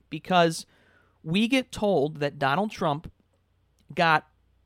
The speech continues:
more votes than he did in twenty sixteen, which got him elected.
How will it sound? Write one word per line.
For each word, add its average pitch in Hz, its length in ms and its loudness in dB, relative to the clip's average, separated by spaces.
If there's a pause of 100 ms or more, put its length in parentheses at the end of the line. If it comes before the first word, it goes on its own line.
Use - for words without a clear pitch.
(180)
more 185 380 6
votes 202 460 -2
than 170 100 -4
he 160 80 -4
did 165 160 -2
in 147 80 -10
twenty 170 260 -4
sixteen, - 480 -6
which 135 180 -8
got 139 140 -2
him 143 100 -2
elected. 147 500 -6